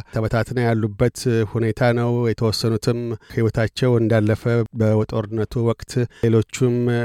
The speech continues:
እጃቸው እንደሰጡ፣ የተወሰኑም ከሀገር ወጥተው እንደሄዱ ይገለጣል። በአራት የተለያዩ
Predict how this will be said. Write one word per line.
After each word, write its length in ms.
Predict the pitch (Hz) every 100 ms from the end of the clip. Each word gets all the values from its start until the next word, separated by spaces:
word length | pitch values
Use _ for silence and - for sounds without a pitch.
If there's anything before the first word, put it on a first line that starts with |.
| 113
እጃቸው 500 | 110 101 107 101 -
እንደሰጡ፣ 520 | 120 113 117 110 - 117
የተወሰኑም 600 | 113 127 117 - 120 120
ከሀገር 440 | 110 113 107 117 110 - - 117 110 110 110
ወጥተው 500 | 113 107 - 127 120 117
እንደሄዱ 520 | - 110 95 117 117 120 120 120 104 -
ይገለጣል። 560 | - 131 117 120 131
በአራት 400 | 117 113 113 110
የተለያዩ 500 | 117 113 113 113 110